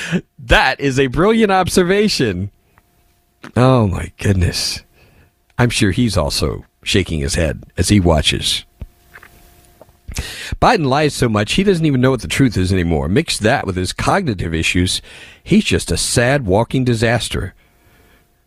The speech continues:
And the media won't call him out because of his apparent condition." "Heaven forbid a political candidate actually discuss policy and not talk in empty platitudes.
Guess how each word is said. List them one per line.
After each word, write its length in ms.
And 100
the 60
media 320
won't 200
call 220
him 80
out 440
because 240
of 60
his 160
apparent 400
condition." 580
"Heaven 280
forbid 360
a 100
political 440
candidate 440
actually 400
discuss 400
policy 440
and 100
not 180
talk 300
in 100
empty 240
platitudes. 840